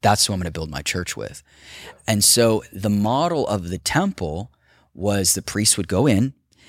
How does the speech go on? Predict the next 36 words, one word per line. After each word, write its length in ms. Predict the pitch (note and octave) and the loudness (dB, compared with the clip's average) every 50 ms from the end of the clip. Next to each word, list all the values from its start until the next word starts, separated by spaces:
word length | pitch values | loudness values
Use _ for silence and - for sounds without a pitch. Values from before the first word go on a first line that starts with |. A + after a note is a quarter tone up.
| - _ - | -20 _ -4
they 100 | - G2+ | -2 -2
would 140 | G2 F#2+ E2+ | -2 -2 -2
minister 680 | F2+ F2+ F#2 F#2+ G#2+ A#2 D3 D3 - - - D#3+ E3 | -2 0 2 4 6 6 6 6 4 2 2 0 0
to 160 | D#3+ - - D#3+ | 0 -2 -4 -2
the 140 | D#3+ E3 | -2 -2
Lord, 380 | C#3+ G2+ G2 E2+ D#2 G2+ - - _ _ _ _ _ _ _ _ _ _ _ _ _ - | -4 -2 -4 -4 -4 -6 -8 -10 _ _ _ _ _ _ _ _ _ _ _ _ _ -4
right? 200 | - G2 A#2+ - | 0 0 0 0
They 80 | - F#2 | 0 -2
would 140 | G2 - | 0 2
sacrifice, 840 | - - - - - B2+ C3+ D3 - A2 G2 - - E2 F#2 G#2+ - | 2 4 4 6 6 4 4 4 0 -4 -6 -4 -4 -4 -2 -2 -2
there 100 | - F2+ | -4 -2
was 100 | - - | 0 2
sacrificial 720 | - - - - A2 B2+ B2+ - C3+ - - C3+ - D3+ B2 | 4 4 4 4 4 2 0 -2 -6 -4 -4 -4 -4 -4 -4
worship, 460 | G#2 G2+ F#2+ - - G2 F#2+ - _ _ _ _ _ _ _ - | -4 -4 -4 -2 -2 -4 -4 -6 _ _ _ _ _ _ _ -6
the 80 | F#2+ | -4
cloud 260 | - - G2+ F2+ F2 | -2 0 0 -2 -2
would 140 | E2+ F2 - | -6 -10 -8
come. 240 | - - D2 A1+ - _ _ - - - - _ - | -8 -8 -8 -8 -10 _ _ -20 -20 -20 -20 _ -6
The 80 | - | -2
barometer 560 | E2+ G2+ G2+ A#2 C#3+ D#3 C#3 A#2 F#2+ G2 A2 | 0 4 6 6 6 6 6 4 2 2 0
was, 240 | G#2 G2 F#2 F2+ D#2+ | 0 0 0 0 0
did 160 | - F#2 E2+ | 0 -2 -2
he 40 | F2 | -2
come, 340 | - - G2 F2 - - - _ _ _ _ _ _ _ | -4 -2 -4 -4 -4 -6 -12 _ _ _ _ _ _ _
right? 300 | - F2 F2+ A#2 B2+ B2+ _ _ _ _ | -4 0 0 0 0 -2 _ _ _ _
The 80 | - | 0
synagogue, 640 | G2 - - - F#3 A3 G3+ A2+ G2+ F#2 F2+ A2+ A#2 - _ _ _ - | 2 2 2 2 0 0 0 0 0 0 -2 -2 -4 -8 _ _ _ -4
no 60 | D3 | 0
sacrificial 640 | C#3 - A#2 G#2 F#2+ - D#2+ - - D#2+ - - C2 | 2 4 4 4 2 0 -6 -6 -4 -4 -4 -4 -4
worship. 360 | B1+ D#2 - - G#2+ B2+ - | -4 -4 -4 -2 -4 -4 -6
It 60 | - | -6
was 140 | F#2+ F#2 F2 | -6 -6 -4
about 360 | F#2+ E2+ F2 F2 D#2 - - | -4 -4 -4 -6 -6 -8 -10
reading 280 | - F2+ F2+ F2 A2 A#2+ | -6 -4 -2 0 2 2
the 80 | B2+ B2+ | 2 0
Torah 420 | - - G2+ F#2+ G2+ B2 D3+ | -2 -2 0 0 0 0 -2